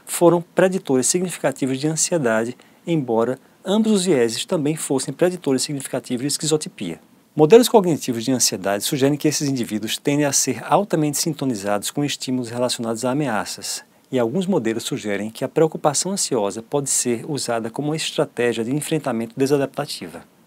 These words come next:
Finalmente, os autores concluem que a tendência à inflexibilidade de crenças pode ser um importante viés cognitivo subjacente à personalidade esquizotípica,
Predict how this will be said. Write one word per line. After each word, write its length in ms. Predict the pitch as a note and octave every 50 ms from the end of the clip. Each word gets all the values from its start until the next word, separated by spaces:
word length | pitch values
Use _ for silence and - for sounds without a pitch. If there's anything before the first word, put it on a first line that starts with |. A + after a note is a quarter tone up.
| _ _ _ _ _ _ _ _ _ _ _ _ _ _ - _
Finalmente, 640 | - - - B3 A3+ C3+ G#2 G#2 G#2+ G#2+ - - - - - - - -
os 140 | - D#3 D#3+
autores 300 | D#3+ D#3 - F3 F3+ -
concluem 560 | - F3 D3+ C3 - - B2 A#2+ A2 G#2 - _ _ _
que 100 | - -
a 80 | E3 E3
tendência 640 | E3 - F#3+ F3+ D3+ C3 B2+ E3 G#3 G3+ - - F3+
à 60 | E3+
inflexibilidade 800 | F#3 F3 - - F#3+ F3 - - E3+ D3+ C3+ A2+ A2 G#2+ G#2 G#2
de 80 | B2+
crenças 500 | - - - G2+ F#2+ F#2+ - - - -
pode 240 | - - C#3+ C#3 -
ser 220 | - - - B2+
um 80 | B2 C3+
importante 640 | D3+ D3+ - D#3+ D3+ - - - F3 G#3 G#3+ - G3+
viés 320 | F3+ D#3+ C#3+ C3 B2+ -
cognitivo 560 | - C#3 B2 A2+ A2+ A2 - - - A#2 -
subjacente 760 | - - D3 C3+ C3 C3+ B2+ - - - - A2 A2 - - -
à 100 | - C3+
personalidade 680 | - - C3+ B2 - - C#3 A#2+ A2 G#2 G2+ G#2+ G#2+ G#2+
esquizotípica, 760 | - - C#3 D3 C#3+ D3 - - A2+ A2 - - - -